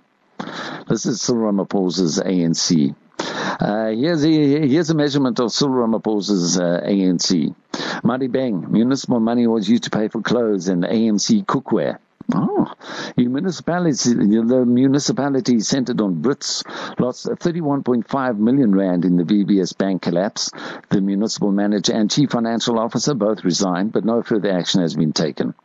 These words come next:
Debit orders against the municipality's bank account were used to pay accounts of private individuals for items such as clothing, D S T V, and A M C cookware.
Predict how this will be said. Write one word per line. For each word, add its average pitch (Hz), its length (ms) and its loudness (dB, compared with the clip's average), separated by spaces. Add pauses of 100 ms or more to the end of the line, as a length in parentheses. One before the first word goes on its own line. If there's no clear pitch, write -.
(460)
Debit 123 280 -4
orders 120 340 0
against 107 300 0
the 110 60 4
municipality's 107 840 2
bank 104 300 -2
account 107 340 -2
were 120 120 2
used 98 280 0
to - 60 -4
pay 98 160 0
accounts 104 480 -2
of 85 360 0
private 110 340 -2
individuals 98 600 0
for 107 160 -2
items 90 320 -2
such - 220 -4
as 87 100 -4
clothing, 110 540 -2 (320)
D 120 180 2
S 104 140 -6
T 98 240 2
V, 101 420 2
and 87 220 0
A - 100 -2
M 101 300 0
C 98 280 2
cookware. 73 520 -4